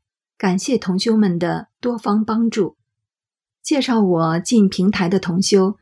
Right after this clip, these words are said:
锲而不舍地教了我一两年，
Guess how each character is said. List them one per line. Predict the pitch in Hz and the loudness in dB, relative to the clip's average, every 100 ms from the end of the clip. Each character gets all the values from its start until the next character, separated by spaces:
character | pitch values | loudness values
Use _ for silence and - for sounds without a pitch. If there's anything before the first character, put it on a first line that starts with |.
| _ _ - | _ _ -12
锲 | - 269 | -2 0
而 | 226 247 | 2 0
不 | 277 | 0
舍 | - 165 | -2 -2
地 | 160 175 190 220 | 0 0 0 -2
教 | 220 196 | 0 2
了 | 190 | 2
我 | 175 170 165 - | 2 2 -2 -2
一 | 226 | -2
两 | 185 160 165 | 0 0 0
年， | 165 160 190 | -2 -2 -4